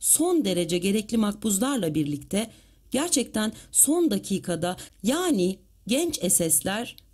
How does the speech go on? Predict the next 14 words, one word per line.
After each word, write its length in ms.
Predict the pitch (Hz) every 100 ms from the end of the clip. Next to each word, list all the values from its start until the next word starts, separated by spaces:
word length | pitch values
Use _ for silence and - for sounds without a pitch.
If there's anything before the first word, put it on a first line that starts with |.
| -
kapımı 400 | 233 233 247 240
yumruklamaya 680 | 226 214 220 214 208 208
başlamazdan 720 | 196 202 - 208 202 175 202 190
hemen 400 | 170 269 302 190
önce 460 | 151 143 143 175 - - - -
bir 160 | 285 311
çamaşır 460 | 247 220 233 -
sepetine 560 | 330 - 196 170 190 208
saklamış, 680 | 220 156 131 143 139 175 - - - -
sonra 440 | - 381 339 185
da 220 | 180 233 -
ev 180 | 294
işlerimi 500 | 233 - - 180 175
gören 400 | 165 185 175 170